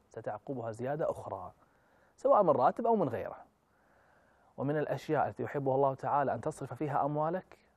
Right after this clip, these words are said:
قضاء الديون، أو إدخال السرور على الآخرين بهدية أو عزومة. حتى لو اشتريت شيئا متطورا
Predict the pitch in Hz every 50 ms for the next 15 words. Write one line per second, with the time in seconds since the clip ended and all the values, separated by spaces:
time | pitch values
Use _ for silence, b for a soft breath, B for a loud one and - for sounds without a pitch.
0 | _ _ _ 135 139 156 156 113 139 135 135 151 170 170 151 131 123 127 - _
1 | _ _ _ _ _ _ _ 208 202 196 196 220 - - _ - - - - -
2 | - 156 147 143 139 - - 160 170 156 120 131 143 139 - 143 147 - 170 170
3 | 165 147 135 135 - 131 131 143 156 151 147 143 143 139 - 135 117 117 139 135
4 | 143 151 147 143 139 143 B B B B B B - - - 233 226 - _ _
5 | _ - 123 120 117 113 123 120 - - 147 147 156 156 - 135 127 - 151 151
6 | - 143 143 147 143 135 - - - 143 147 135 127 120 113 110 104 101